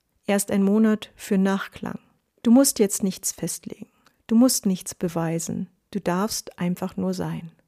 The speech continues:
Deine einzige Aufgabe ist, ganz sanft zuzulassen,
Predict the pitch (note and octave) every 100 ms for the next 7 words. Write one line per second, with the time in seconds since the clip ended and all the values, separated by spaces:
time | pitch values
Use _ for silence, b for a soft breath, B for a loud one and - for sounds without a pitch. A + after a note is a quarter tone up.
0 | _ _ - G3+ F#3+ F#3 G#3 B3+ C#4+ B3+
1 | F#3 F#3 - G3+ G3+ G3+ G3+ - A3 A#3+
2 | - F3+ F#3 - - B3+ - A3+ G#3+ G#3+
3 | A3 A3